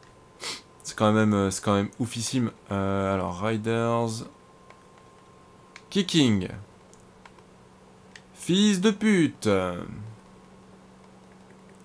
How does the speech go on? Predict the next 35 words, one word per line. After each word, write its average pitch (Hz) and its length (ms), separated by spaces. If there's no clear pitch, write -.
Ah 139 140
oui, 127 240
il 127 60
a 104 40
bien 107 160
raté 110 220
un 113 80
field 107 220
goal 113 180
de 110 80
moins 104 160
de 98 60
vingt-neuf 98 380
yards. 101 160
Très 240 160
bien, 262 400
très 190 200
bien. 190 280
Elle 123 140
a - 20
même 147 140
pas 156 120
été 147 200
contrée 135 260
en 151 80
plus 135 220
apparemment. 117 560
Parfait, 170 580
donc, 110 260
euh, 104 240
franchement 151 340
cette 120 240
saison 123 380
est 117 100
horrible. 110 360